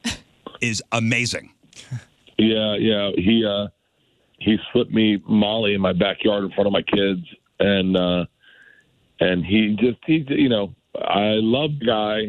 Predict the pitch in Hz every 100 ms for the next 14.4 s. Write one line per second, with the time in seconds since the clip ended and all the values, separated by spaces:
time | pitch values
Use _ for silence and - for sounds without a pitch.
0 | 101 104 101 107 113 113 117 117 110 -
1 | - _ - - _ _ _ - - -
2 | _ - - - 190 - 233 - 170 175
3 | - 196 202 - - - 156 160 226 226
4 | 196 220 220 190 170 - 165 175 202 220
5 | 196 - _ 170 165 156 156 143 139 -
6 | - _ _ 139 151 151 139 127 143 170
7 | 143 117 147 156 131 117 104 95 _ _
8 | - - 117 120 107 117 120 127 117 143
9 | 143 143 139 - 143 135 117 123 175 131
10 | 104 98 113 120 123 - 139 123 - -
11 | 131 127 185 123 107 131 123 120 117 113
12 | 110 - 117 110 98 101 104 147 147 175
13 | 160 107 101 - 104 - 185 123 135 143
14 | 127 127 139 117